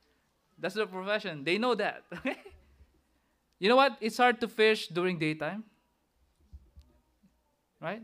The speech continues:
Have, have you, have you experienced that? Fishing during daytime?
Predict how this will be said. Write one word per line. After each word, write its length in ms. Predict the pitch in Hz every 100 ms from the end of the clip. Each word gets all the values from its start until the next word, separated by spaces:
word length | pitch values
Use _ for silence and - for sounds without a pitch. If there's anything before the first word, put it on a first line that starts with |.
| 196 _ _
Have, 180 | - 170 175 -
have 180 | 196
you, 200 | 214 208 165
have 160 | 202
you 160 | 196 185 -
experienced 480 | 165 175 165 160
that? 240 | 143 156 - _ _
Fishing 260 | - 143 147
during 260 | 135 139 131
daytime? 340 | 123 123